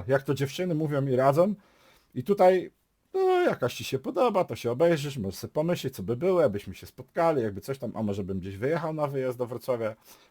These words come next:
poczytać w profesjonalnej bibliotece. I same te myśli, że ty międlisz w głowie, że facet międli,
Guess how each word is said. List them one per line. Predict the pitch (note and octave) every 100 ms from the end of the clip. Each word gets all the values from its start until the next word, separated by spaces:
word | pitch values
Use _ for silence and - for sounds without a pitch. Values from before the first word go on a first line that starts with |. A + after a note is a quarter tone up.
| _
poczytać | C#3+ C#3+ C#3+ C#3
w |
profesjonalnej | - B2 C3 B2+ A#2+ A#2 A2+
bibliotece. | A2 G#2+ G#2+ G#2+ A#2+ C3+ - _ _ _
I | G2
same | - D3 G3 C#4
te | D#4+
myśli, | D4+ G#3+ - - G#2+
że | B2+
ty | F3
międlisz | F3+ A3+ A#3+ F3 B2 A2+ F#3 - - _ _ _
w | A2+ A2+
głowie, | D3 D#3 A2+ C3+
że | B2+
facet | - C#3+ C#3
międli, | C3+ C3 A#2 D#3